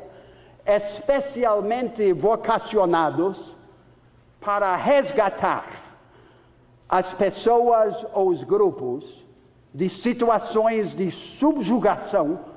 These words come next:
ou de exclusão das quais não possam escapar por seus próprios meios.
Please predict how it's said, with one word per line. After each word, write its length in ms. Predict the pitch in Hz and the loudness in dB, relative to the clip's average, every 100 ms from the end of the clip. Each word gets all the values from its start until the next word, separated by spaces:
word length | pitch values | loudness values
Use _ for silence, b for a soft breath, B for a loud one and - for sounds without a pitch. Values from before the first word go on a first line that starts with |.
| - - | -20 -4
ou 220 | 196 190 | 0 0
de 180 | 160 196 | 0 0
exclusão 840 | 269 262 - 233 196 165 151 175 - - - - - | 0 0 -8 -4 -4 -2 -4 -4 -8 -20 -20 -20 -2
das 260 | 208 - | -2 -2
quais 400 | - 233 233 220 | -2 0 0 0
não 180 | 214 220 | -2 -2
possam 480 | 220 233 226 233 226 | 0 0 0 -2 -4
escapar 920 | 214 - 208 - 190 285 - - - | -4 -4 -4 -2 -2 -2 -6 -18 -12
por 160 | - 190 | -6 -4
seus 280 | - 190 - | -2 -4 -4
próprios 500 | 202 202 - 185 156 | 0 0 0 -6 -4
meios. 540 | 185 170 131 - - | -2 -2 -4 -14 -20